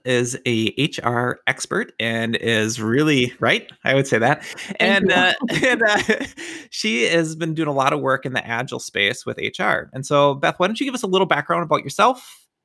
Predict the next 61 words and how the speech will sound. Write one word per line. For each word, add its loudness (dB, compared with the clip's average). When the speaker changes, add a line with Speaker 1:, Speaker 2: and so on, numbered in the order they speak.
Speaker 1:
and 2
then 2
we'll 0
jump 0
into -2
the -4
podcast. -2
Speaker 2:
Yeah, 2
thanks, 2
Jeff 0
and 4
Jeff. 2
This, -8
uh, -4
it 2
was 2
fun. 0
I 0
was -2
on 4
a 2
call 2
a -6
few -2
weeks 2
ago 2
with 2
four 2
Johns, 0
so -2
we 4
may 4
have 2
to, 2
like, 0
get -2
code 2
names 0
going 0
here. -2
Um, 2
but 2
no, 4
thank 2
you 4
guys 4
for 2
having 4
me. 2
I, 2
um, 2
so 0
I'm, 4
uh, 2
here 2
in 2
Pittsburgh, -2
Pennsylvania, 0
born -2
and 0
raised. 0